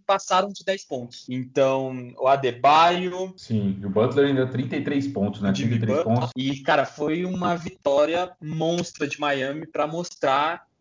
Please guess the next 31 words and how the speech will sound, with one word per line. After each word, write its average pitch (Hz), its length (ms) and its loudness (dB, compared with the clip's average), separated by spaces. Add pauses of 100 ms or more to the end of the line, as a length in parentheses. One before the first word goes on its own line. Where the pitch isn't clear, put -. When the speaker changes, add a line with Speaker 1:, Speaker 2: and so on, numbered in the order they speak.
(120)
Speaker 1:
é, 127 160 -6
do 147 120 -6
que, 175 220 -6
que 185 120 -6
os 185 80 -6
caras 170 240 0
são 175 160 -8
capazes, 110 580 -4
sabe? 113 380 -6
Speaker 2:
É, 90 520 -2
Miami 101 460 2
Speaker 1:
É, - 220 0
Speaker 2:
que 139 60 4
já 127 180 6
Speaker 1:
foi 127 140 0
Speaker 2:
vem 143 100 0
de - 40 -18
cinco - 360 -8
Speaker 1:
uma 196 100 2
Speaker 2:
vitórias, 110 420 0
né, 107 100 -4
Speaker 1:
vitória. 107 240 -4
Speaker 2:
cara? - 220 -20
Realmente 101 360 -6
os 110 100 -10
caras 110 220 0
estão 113 180 -4
se - 140 -6
recuperando 107 520 -2
muito 107 280 0
bem. 85 360 -6